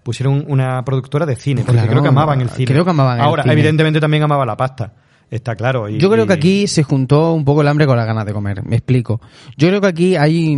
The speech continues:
Speaker 2: o yo interpreto que hay un homenaje a ese cine que se hacía de ciencia ficción, años cuarenta, años cincuenta, que lo, un poco lo querían traer a lo-, a los años ochenta, modernizarlo y tal, y querían dar un paso más allá. Estamos hablando de que la película tiene un buen presupuesto, ¿eh?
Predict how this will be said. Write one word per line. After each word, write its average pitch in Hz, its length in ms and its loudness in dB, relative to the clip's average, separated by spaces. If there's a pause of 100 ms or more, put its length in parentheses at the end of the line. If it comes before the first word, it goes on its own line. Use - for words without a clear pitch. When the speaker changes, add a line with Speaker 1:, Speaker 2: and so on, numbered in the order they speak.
(160)
Speaker 2:
o 120 160 -2
yo 147 560 2
interpreto 131 720 0
que 131 100 2
hay 127 140 0
un 156 180 0
homenaje 117 520 0
a - 20 0
ese 127 220 0
cine 135 280 0
que 123 60 -2
se 123 120 -2
hacía 131 240 0
de 123 180 0
ciencia 127 280 -2
ficción, 131 520 -2
años 123 200 0
cuarenta, 127 400 -2
años 123 200 0
cincuenta, 123 560 -2 (420)
que 113 100 -2
lo, 117 100 0
un 117 160 -6
poco 131 260 2
lo 143 120 2
querían 131 320 0
traer 135 260 2
a 127 120 0
lo-, 120 340 0
a 123 120 0
los 117 120 0
años 120 220 0
ochenta, 151 460 0
modernizarlo 120 640 0
y 139 80 0
tal, 190 180 0 (960)
y 175 100 -2
querían 147 280 0
dar 160 120 2
un 180 120 0
paso 160 320 0
más 127 220 0
allá. 113 240 -2
Estamos 113 240 -6
hablando 123 260 -2
de 143 120 2
que 147 200 2
la 123 140 0
película 120 340 0
tiene 175 160 2
un 165 100 2
buen 139 200 4
presupuesto, 113 680 -4
¿eh? - 80 -8